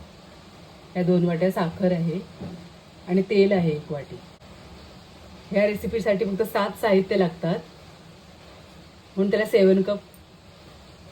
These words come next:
ह्या रेसिपीसाठी सात कप साहित्य लागतात,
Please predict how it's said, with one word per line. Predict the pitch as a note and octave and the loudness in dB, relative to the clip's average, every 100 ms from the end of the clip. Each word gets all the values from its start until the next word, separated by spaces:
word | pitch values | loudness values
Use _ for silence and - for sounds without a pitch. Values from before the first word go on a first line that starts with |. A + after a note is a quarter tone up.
| - - | -8 2
ह्या | G#3 | 4
रेसिपीसाठी | A3 G#3+ G3+ A3 G#3 G3 A3 | 4 0 -4 -2 -2 -2 -2
सात | A3 G3 G3+ - | 0 -2 0 0
कप | A#3+ | 0
साहित्य | A#3+ G3+ F#3 G3 | 2 2 2 2
लागतात, | F3 - F3 | 0 -2 -4